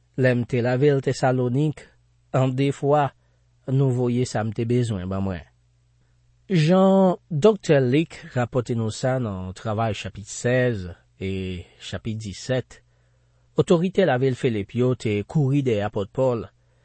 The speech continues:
e yo te fè l kouri kite vil nan sou tèt. Konsa, li te oblije al pran rifij lavil Tesalonik.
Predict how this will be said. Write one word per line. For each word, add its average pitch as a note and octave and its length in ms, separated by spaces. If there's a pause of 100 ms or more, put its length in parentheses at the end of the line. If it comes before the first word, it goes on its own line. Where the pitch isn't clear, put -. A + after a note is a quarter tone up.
(160)
e A#2+ 80
yo C3 160
te D3 160
fè C3+ 240
l B2 80
kouri D3 320
kite C3+ 320
vil G2+ 160
nan F#2 140
sou G#2+ 180
tèt. - 300 (1000)
Konsa, C#3+ 440 (480)
li B2+ 160
te C#3+ 160
oblije C#3 460
al A2 100
pran C#3 240
rifij A#2 480
lavil G#2 280
Tesalonik. G#2+ 640